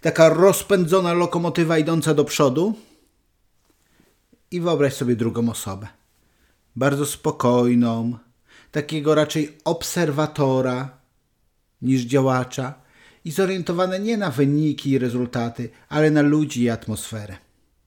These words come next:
Tak, konflikt jest gotowy, jeżeli, i to jeżeli jest ważne, jeżeli ci ludzie nie rozumieją, e, różnic osobowościowych. Jeden będzie parł do przodu,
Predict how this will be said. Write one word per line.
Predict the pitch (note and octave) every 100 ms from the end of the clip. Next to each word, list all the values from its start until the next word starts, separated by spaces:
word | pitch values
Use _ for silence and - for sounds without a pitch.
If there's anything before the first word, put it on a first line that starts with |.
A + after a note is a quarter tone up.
| _ _ _ -
Tak, | E4 _
konflikt | - A#3+ - G#3+
jest | F#3+ D#3
gotowy, | E3 D#3+ E3+ D#3+
jeżeli, | E3 D#3+ E3 B2+ A#2 B2 A3+ - _ _ _ _ _ B2
i |
to | B2
jeżeli | B2+ A#2 A#2 D3+
jest | G3+ D3+
ważne, | B2+ A2+ - B2 - - - - - E3
jeżeli | E3+ E3+ D#3 E3+ F3 -
ci | -
ludzie | D#3 D3 C#3+
nie | C#3+ D3+
rozumieją, | D3+ C#3+ C#3 C#3 C#3+ C#3 - _ _ -
e, | - -
różnic | D3 C3+ A#2+ A#2
osobowościowych. | A#2 A#2 A2 G#2+ - - F2+ D2+ - - _ _ _ _ - - _ _ _ _ _ -
Jeden | G3+ F#3 E3+
będzie | D#3+ D3 D3
parł | E3+ F3
do | D#3+
przodu, | E3 - E3+ E3 F3 F3+